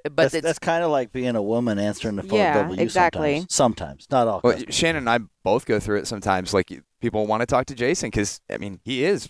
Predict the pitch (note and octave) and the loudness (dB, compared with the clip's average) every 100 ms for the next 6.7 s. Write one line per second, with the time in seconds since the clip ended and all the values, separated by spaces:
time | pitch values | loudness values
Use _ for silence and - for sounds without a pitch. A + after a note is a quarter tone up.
0 | E2+ G#2+ C3+ C3+ B2 F3+ C3 G#2 F#2 F2+ | -4 0 0 0 0 0 -2 0 0 0
1 | G#2 A2 G#2 - G#2 G#2+ A#2+ - G2 F#2+ | -2 -2 0 0 0 -2 0 0 -2 -2
2 | F#2 _ _ - D3 E3 D3+ F#3+ D3+ B2 | -8 _ _ -2 -2 0 -4 -2 -2 -2
3 | A#2 G2+ A#2 - G#2+ B2+ C#3+ A#2+ A2+ - | -4 -2 0 0 2 0 -2 0 0 0
4 | A2+ A2 G2 F#2+ G#2+ B2 B2+ D#3+ G2+ - | -2 0 0 0 -4 -2 -2 0 -2 -2
5 | A2 G#2+ A2 A#2 A2 B2 A#2+ D3+ F3+ D#3 | -2 0 0 0 -2 -2 0 0 0 -4
6 | D#3+ E3+ E3+ D#3 - E3+ D3+ | -4 -4 -4 -4 2 2 2